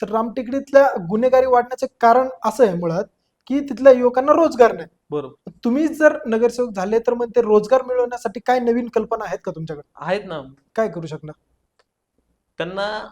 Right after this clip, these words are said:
Speaker 2: आमचा जो रामटेकडी भाग आहे,
Speaker 1: हम्म.
Speaker 2: तो अत्यंत झोपडपट्टी भागातला असा मानला जातो, पण तशातला
Speaker 1: बरोबर
Speaker 2: नाही.
Speaker 1: आहे. हा.
Speaker 2: तिथले मु-, मुलं अगदी प्रामाणिक आहेत, पण आर्थिक परिस्थिती नसल्यामुळे त्यांना ह्या गुन्हेगारी क्षेत्राकडे जावं लागतं.
Speaker 1: हम्म, हम्म, हम्म.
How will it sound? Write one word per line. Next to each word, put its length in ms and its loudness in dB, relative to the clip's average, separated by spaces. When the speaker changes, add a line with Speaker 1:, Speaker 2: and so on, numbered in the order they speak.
Speaker 2:
आमचा 260 -12
जो 200 -8
रामटेकडी 440 -12
भाग 240 -20
आहे, 280 -16
Speaker 1:
हम्म. 160 -10
Speaker 2:
तो 400 -10
अत्यंत 460 -12
झोपडपट्टी 600 -10
भागातला 440 -10
असा 300 -10
मानला 340 -6
जातो, 220 -6
पण 220 -14
तशातला 320 -8
Speaker 1:
बरोबर 120 0
Speaker 2:
नाही. 120 -4
Speaker 1:
आहे. 320 -14
हा. 120 -8
Speaker 2:
तिथले 340 -10
मु-, 320 -8
मुलं 200 -8
अगदी 240 -8
प्रामाणिक 540 -10
आहेत, 120 -14
पण 120 -12
आर्थिक 400 -10
परिस्थिती 540 -12
नसल्यामुळे 520 -10
त्यांना 300 -14
ह्या 220 -16
गुन्हेगारी 360 -16
क्षेत्राकडे 560 -18
जावं 180 -10
लागतं. 440 -12
Speaker 1:
हम्म, 100 -2
हम्म, 180 -4
हम्म. 140 -8